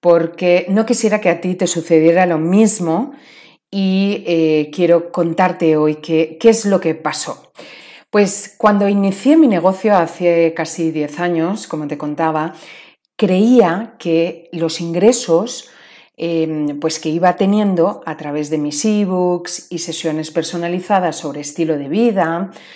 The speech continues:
eh, estilo de vida saludable, nutrición y bienestar, pues me iba a ir bien siempre.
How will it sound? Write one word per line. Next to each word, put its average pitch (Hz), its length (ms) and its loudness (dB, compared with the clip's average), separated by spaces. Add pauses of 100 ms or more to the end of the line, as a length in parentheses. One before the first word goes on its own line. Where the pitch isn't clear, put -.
(160)
eh, 151 960 0
estilo 156 340 -4
de 147 80 0
vida 143 220 -4
saludable, 170 880 2
nutrición 175 1040 -2
y 165 100 -2
bienestar, 160 720 -2 (480)
pues - 440 -2
me 196 340 2
iba 285 440 2 (400)
a 180 160 0
ir 233 420 2
bien 233 640 6
siempre. 175 840 -2